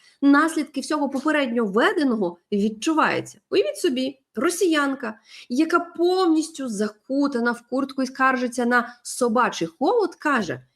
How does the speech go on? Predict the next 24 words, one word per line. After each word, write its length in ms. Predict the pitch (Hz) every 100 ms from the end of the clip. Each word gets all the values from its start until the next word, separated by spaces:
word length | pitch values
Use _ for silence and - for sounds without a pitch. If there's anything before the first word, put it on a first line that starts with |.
| _ -
«Я 360 | 214 294 285
живу 340 | 240 262 294 294
на 160 | 247
землі, 600 | 214 233 226 285 392 381 - _
де 220 | 226 220 285
купа 360 | 339 339 320
нафти 540 | 285 247 277 311 - 311
і 240 | - 294
газу, 440 | 262 247 156 151 - _ - -
де 300 | 226 302 277
ми 260 | 277 330
неймовірно 1200 | 254 285 339 277 262 302 277 214 226 330 311 302
багаті 460 | 254 247 269 311 285
абсолютно 420 | 262 277 302 269
на 100 | 247
все, 200 | 254 392
і 40 | 381
Росія 260 | 311 349
на 100 | 302
цьому 260 | 294 311 277 - _
заробляла 680 | 247 285 285 240 294 277
десятиліттями 1200 | 254 190 254 - 247 - 247 247 311 320 285 262 262 _
шалені 520 | - - 220 233 262 277
гроші. 500 | 285 233 - -